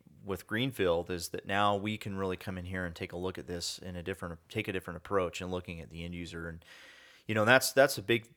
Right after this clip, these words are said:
challenge, uh, in, in information security and building an I S M S is that, uh, you know, taking that risk-based approach, you really need to look at all areas of risk, because you've got employees that travel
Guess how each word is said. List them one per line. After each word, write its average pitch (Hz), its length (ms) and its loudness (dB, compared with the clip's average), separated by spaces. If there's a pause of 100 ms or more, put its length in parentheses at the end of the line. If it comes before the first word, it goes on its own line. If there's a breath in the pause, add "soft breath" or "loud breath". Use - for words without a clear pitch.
challenge, 101 680 2
uh, 95 240 0
in, 104 80 -6
in 104 160 -4
information 95 460 -6
security 98 400 -2
and 87 220 -8
building 104 300 2
an 85 60 -4
I 87 220 -2
S 85 180 -4
M 90 100 -6
S 107 360 2
is 90 160 -4
that, 95 200 0 (580 loud breath)
uh, 95 240 -6
you 101 120 -8
know, 90 120 -8
taking 117 360 -6
that 95 160 -2
risk-based 98 440 -4
approach, 95 380 -2
you 92 100 -8 (120)
really 110 320 0
need 101 200 -6
to 90 340 -4 (180)
look 95 280 -8
at 98 120 -8
all 95 460 2
areas 92 320 -4
of 87 100 -12
risk, 107 260 -2
because 98 260 -6
you've 147 200 -6
got 113 200 6
employees 101 540 -2
that 92 200 -4
travel 113 500 0